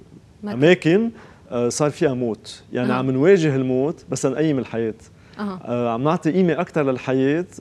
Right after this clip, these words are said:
Speaker 2: آه، لما عم نشوف هيك مكان، آه،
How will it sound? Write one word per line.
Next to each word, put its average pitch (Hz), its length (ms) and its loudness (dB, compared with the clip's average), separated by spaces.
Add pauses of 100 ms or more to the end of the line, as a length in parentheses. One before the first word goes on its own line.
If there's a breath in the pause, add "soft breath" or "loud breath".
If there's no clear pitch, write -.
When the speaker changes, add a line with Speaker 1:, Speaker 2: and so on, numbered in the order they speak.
(160)
Speaker 2:
آه، 117 100 -4
لما 131 260 -2
عم 123 140 -2
نشوف 139 340 -6
هيك 135 340 0
مكان، 120 520 -6 (400 loud breath)
آه، 123 360 0